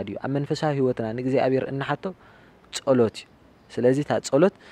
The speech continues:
ድሌታትና ምስ እግዚኣብሔር ኣምላኽ ተራኽበና እንኮ መገዲ ስለ ዝኾነት፣ እ፣ እቲ ጸሎት መተንተና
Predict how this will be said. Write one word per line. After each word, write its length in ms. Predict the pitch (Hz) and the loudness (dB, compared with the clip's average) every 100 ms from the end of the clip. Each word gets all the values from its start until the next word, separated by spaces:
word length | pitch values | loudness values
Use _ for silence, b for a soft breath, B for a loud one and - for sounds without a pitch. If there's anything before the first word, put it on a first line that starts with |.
| B - | B -2
ድሌታትና 560 | 127 156 165 156 147 135 | 6 8 8 6 4 2
ምስ 140 | 131 135 | 0 -2
እግዚኣብሔር 480 | 131 131 131 139 | 2 4 6 4
ኣምላኽ 340 | 131 147 180 208 b b b b b - - - | 2 4 2 0 b b b b b -20 -20 -4
ተራኽበና 560 | 139 143 139 139 139 127 | 4 6 4 0 -2 -4
እንኮ 160 | 127 131 | -4 -4
መገዲ 320 | 127 123 123 | -2 -2 -2
ስለ 180 | 131 135 139 | -2 0 0
ዝኾነት፣ 380 | 131 175 240 - b b b b b b _ - | -2 -4 -6 -10 b b b b b b _ -10
እ፣ 120 | - - - - - - - - - - _ _ _ - | -6 -4 -4 -8 -12 -14 -14 -14 -14 -16 _ _ _ -6
እቲ 180 | 131 135 117 | 0 0 2
ጸሎት 360 | - 127 120 113 | 4 4 4 0
መተንተና 540 | 117 120 110 113 107 | -4 -2 -4 -2 0